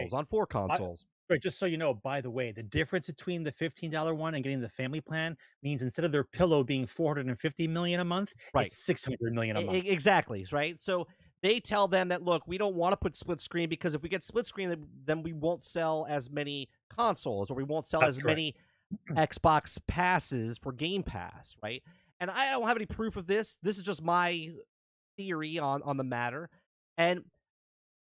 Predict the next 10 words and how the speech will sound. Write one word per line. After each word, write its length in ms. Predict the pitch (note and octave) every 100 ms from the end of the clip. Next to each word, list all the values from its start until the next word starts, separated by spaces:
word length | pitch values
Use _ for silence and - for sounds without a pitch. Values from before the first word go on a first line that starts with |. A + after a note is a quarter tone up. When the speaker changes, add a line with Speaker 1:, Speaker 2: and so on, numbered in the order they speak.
| _ _ -
Speaker 1:
all 220 | A#3+ D4+
the 80 | C4+
rest 160 | A#3+
of 120 | G3+
the 60 | -
people 300 | G#3 F#3 D3+
have 100 | C#3+
now 260 | D3+ E3 D3+
finally, 600 | - E3+ E3+ D#3+ C#3+ C#3+ - -
like, 240 | - C#3